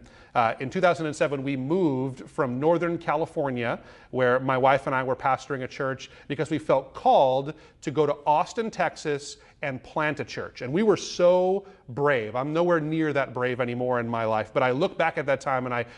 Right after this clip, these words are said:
I can't believe I did this. With two kids, uh, we, we sold our house in California, uh,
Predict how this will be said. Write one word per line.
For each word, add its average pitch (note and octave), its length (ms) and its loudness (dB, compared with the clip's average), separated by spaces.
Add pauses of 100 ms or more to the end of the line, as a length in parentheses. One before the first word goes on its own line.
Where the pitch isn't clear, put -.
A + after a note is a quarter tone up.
(180)
I B2 80 -2
can't F3+ 260 -4
believe D#3 240 2
I C#3 60 4
did C3+ 120 -2
this. A#2 160 -8
With - 160 -8
two A3+ 200 -2
kids, F3 600 0 (280)
uh, B2+ 200 2
we, C3 340 -2
we C#3 140 -4
sold F#3+ 440 2
our G3 140 2
house E3+ 380 0
in D3+ 120 -6
California, D#3+ 880 -2 (300)
uh, A#2 140 0